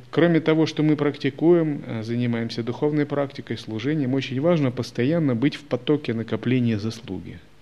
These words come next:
в потоке создания правильных причин, чтобы пожинать правильные следствия.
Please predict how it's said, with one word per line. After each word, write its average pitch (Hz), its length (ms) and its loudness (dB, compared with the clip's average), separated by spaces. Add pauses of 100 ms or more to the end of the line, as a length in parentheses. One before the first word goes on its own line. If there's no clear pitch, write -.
(120)
в - 100 -20
потоке 113 600 -4 (460)
создания 123 680 2
правильных 120 600 -2
причин, 104 460 -6
чтобы - 260 -10
пожинать 117 500 -4
правильные 107 580 -6
следствия. - 580 -16